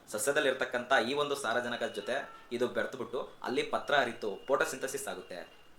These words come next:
ನಮಗೆ ಮಳೆಗಾಲದಲ್ಲಿ ಮೋಡ ಮುಚ್ಚಿದ ವಾತಾವರಣ ಇರೋದ್ರಿಂದ ಮೆಗ್ನೀಷಿಯಂ ಸಲ್ಫೇಟ್ ಕೊಡೋದ್ರಿಂದ ಅಲ್ಲಿ ಇರ್ತಕ್ಕಂಥ ಸಾರಜನಕ ಜೊತೆ ಅದು ಬೆರೆತುಬಿಟ್ಟು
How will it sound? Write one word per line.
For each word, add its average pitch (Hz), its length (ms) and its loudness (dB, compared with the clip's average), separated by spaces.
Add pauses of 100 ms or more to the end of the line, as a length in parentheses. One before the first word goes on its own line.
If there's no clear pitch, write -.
ನಮಗೆ 127 240 0
ಮಳೆಗಾಲದಲ್ಲಿ 135 480 4
ಮೋಡ 123 180 4
ಮುಚ್ಚಿದ 127 260 0
ವಾತಾವರಣ 117 380 4
ಇರೋದ್ರಿಂದ 104 360 2
ಮೆಗ್ನೀಷಿಯಂ 123 460 -4
ಸಲ್ಫೇಟ್ 117 260 -2
ಕೊಡೋದ್ರಿಂದ 104 340 -2 (400)
ಅಲ್ಲಿ 127 340 4 (200)
ಇರ್ತಕ್ಕಂಥ 131 440 2
ಸಾರಜನಕ 131 540 2
ಜೊತೆ 117 240 0
ಅದು 110 100 4
ಬೆರೆತುಬಿಟ್ಟು 117 600 -4